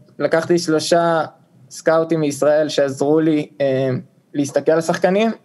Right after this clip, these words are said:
כי בעצם באמת באנו בלי ידע מוקדם, לא הכרתי את הליגה, לא ראיתי אותה בחיים, אז זה היה קודם כל לראות את הליגה,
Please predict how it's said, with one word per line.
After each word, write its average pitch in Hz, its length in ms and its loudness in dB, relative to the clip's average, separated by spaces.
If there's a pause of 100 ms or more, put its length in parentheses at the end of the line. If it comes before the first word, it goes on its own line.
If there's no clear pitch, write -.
(100)
כי - 80 -2
בעצם 160 220 0
באמת 170 180 2
באנו 170 220 2
בלי 170 140 4
ידע 180 240 2
מוקדם, 151 400 0 (320)
לא 151 120 2
הכרתי 170 280 0
את 170 60 -4
הליגה, 170 260 4
לא 160 120 2
ראיתי 165 120 2
אותה 165 120 0
בחיים, 151 420 0 (600)
אז 143 120 -2
זה 151 60 4
היה 170 100 4
קודם 190 260 2
כל 190 100 2
לראות 185 260 2
את 185 120 0
הליגה, 156 400 2